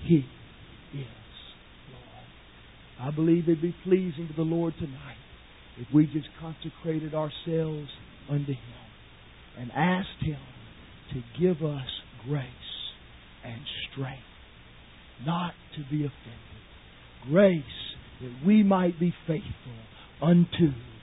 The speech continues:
this heavenly pattern of ministry. I'm gonna open these altars here tonight.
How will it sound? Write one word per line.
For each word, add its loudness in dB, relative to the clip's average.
this -4
heavenly -4
pattern -10
of -14
ministry. -18
I'm -12
gonna -6
open -6
these -4
altars -4
here 0
tonight. -10